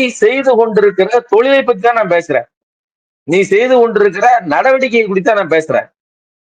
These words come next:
ஆனா ஹெச் ராஜா அந்த கு-, எப்போதுமே சிறுபான்மையின் மீது வெறுப்பை கொண்டு வந்து கொண்டிருக்கிறார். இவ்வளவு விஷயங்களும் நடந்து கொண்டிருக்கிறது.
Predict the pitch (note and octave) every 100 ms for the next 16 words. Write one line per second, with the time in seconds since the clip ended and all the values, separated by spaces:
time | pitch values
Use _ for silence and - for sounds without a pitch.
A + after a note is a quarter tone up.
0 | - C3+ D#3 D3+ C#3+ - _ _ _ -
1 | E3+ F3+ B3+ A#3+ F#3 C#3+ E3 G3+ - _
2 | _ _ _ _ - C3+ F3 D#3+ C#3 A#2+
3 | - E3 D3 B2+ E3 F#3+ _ C4+ C4 A#3
4 | A3 B3 C4+ G3+ A3 B3 B3 A#3+ G#3+ G#3
5 | F3+ F#3+ A#3+ F#3 C#3+ A#3+ C#4+ - C#4+ C#4
6 | A#3+ A#3 A#3 A3+ G#3 G3+ F#3 D#3+ E3 D#3+
7 | A2+ - G3+ F#3+ B3 C#4+ C#4+ C#4 C4 C4
8 | B3 B3 A#3+ A3+ F#3+ G3+ C4 C4 C4 A#3
9 | A#3+ A#3+ F#3+ F#3+ G#3+ G3+ G3 E3+ E3 D3
10 | C#3+ C#3+